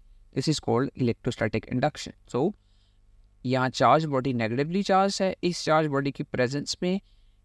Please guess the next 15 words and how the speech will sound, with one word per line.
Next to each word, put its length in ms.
इसके 280
करीब 440
एंड 200
पे 240
अपोजिट 440
चार्ज 320
डेवलप 340
हो 80
जाए 180
और 200
इसकी 340
फार 420
एंड 180
पे 160
दूसरे, 340